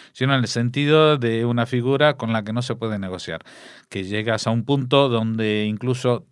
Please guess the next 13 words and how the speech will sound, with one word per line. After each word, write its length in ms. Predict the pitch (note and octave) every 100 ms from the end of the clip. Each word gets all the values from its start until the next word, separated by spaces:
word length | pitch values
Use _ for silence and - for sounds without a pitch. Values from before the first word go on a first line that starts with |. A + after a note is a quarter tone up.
| C3 G2
satisfaciendo 800 | - G2+ A2 - G#2+ B2+ B2+ B2
absolutamente 680 | A2 A#2 B2 B2 B2 A#2+ A2+
todo 300 | - C#3 B2+
lo 200 | A#2+ A#2+
que 480 | B2 A#2 A#2 A#2 A2+
piden, 400 | D3+ C#3+ D3+ F3 - _ _ -
dicen: 300 | G#2+ A2+ A2+
"No, 200 | G#2 G2
pero 320 | G#2 G2 E2+ -
ahora 560 | G#2+ G#2+ B2 C3 B2 G#2+
necesitamos 1000 | G#2 G2 - G2 G2 - A2+ A#2+ B2 - _ _ -
algo 220 | B2 G#2
más". 300 | F2+ -